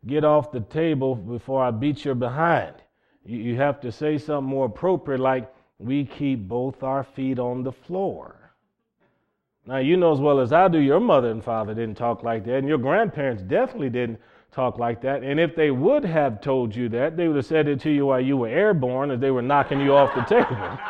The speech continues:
<laughs> See? But, but the point is, the, the prophets in the Old Testament, in particular Haggai now,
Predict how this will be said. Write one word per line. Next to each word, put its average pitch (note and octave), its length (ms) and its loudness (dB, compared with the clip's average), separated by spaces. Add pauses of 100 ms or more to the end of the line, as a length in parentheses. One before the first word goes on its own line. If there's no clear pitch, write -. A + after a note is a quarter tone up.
(520)
<laughs> E3+ 120 0
See? G3+ 120 -2 (720)
But, E3 540 4 (680)
but D3 180 0
the D3+ 100 -2
point E3+ 340 4
is, G#3+ 360 4 (300)
the, D#3+ 200 0
the C3+ 200 -4
prophets G3 600 2
in F#3 120 4
the E3 180 2
Old E3 280 4
Testament, D#3+ 680 -2
in E3 120 2
particular D3+ 600 0
Haggai C#3 460 2
now, C#3+ 440 2